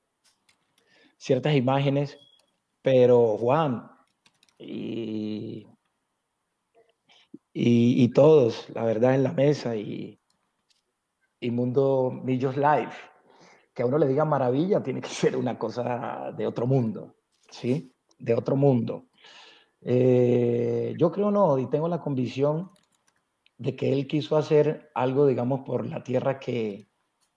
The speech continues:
donde usted tira un cordón, sale un guayo Nike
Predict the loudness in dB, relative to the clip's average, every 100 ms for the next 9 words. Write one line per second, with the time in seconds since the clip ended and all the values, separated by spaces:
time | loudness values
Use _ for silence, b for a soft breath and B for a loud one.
0 | _ -8 0 2 4 4 2 -2 2 4
1 | 6 4 2 0 0 4 6 6 4 4
2 | 4 6 4 4 0 -4 -18 _ -20 -4
3 | 0 2 2 2 4 4 2 2 2 2
4 | 2 0 -4